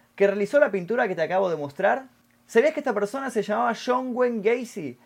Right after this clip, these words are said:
y en su tiempo libre se disfrazaba de payaso y salía a animar fiestas infantiles haciéndose llamar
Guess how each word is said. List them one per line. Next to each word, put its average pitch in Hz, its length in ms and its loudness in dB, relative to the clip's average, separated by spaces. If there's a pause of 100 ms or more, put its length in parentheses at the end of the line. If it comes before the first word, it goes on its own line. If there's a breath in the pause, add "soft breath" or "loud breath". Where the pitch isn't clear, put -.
(180 soft breath)
y 165 100 -2
en 214 100 -2
su 247 120 -6
tiempo 294 260 0
libre 277 280 -4
se 208 140 -4
disfrazaba 185 600 2
de 233 120 2
payaso 175 680 -4 (440 soft breath)
y 202 120 -6
salía 208 380 0
a - 20 0
animar 208 340 0
fiestas 233 360 -6
infantiles 202 680 -2
haciéndose 240 540 -6
llamar 180 440 -4